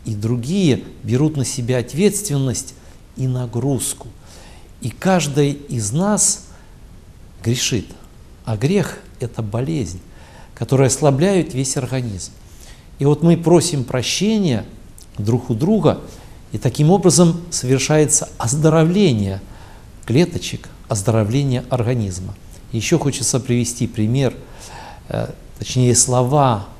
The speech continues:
Марка Подвижника, это величайшего святого четвертого столетия, где он пишет, что самая большая награда от Бога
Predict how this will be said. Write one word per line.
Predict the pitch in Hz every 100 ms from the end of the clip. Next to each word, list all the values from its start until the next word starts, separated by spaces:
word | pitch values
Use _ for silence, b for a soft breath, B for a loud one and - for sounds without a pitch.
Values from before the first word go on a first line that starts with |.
| -
Марка | 120 120 - 110
Подвижника, | 107 95 127 151 120 104 98
это | 101 101
величайшего | 107 113 - 131 - 113
святого | 104 - 98 - 139 113
четвертого | - 110 120 120 123 104
столетия, | - - 107 175 160 110 92 B B B B B B B B B -
где | 104 117
он | 127
пишет, | 117 123 - 107
что | - - 123 -
самая | - - - 127 165 180 170
большая | 113 110 110 - 127 101 92
награда | 98 98 123 160 107 - -
от | 98
Бога | 92 113 90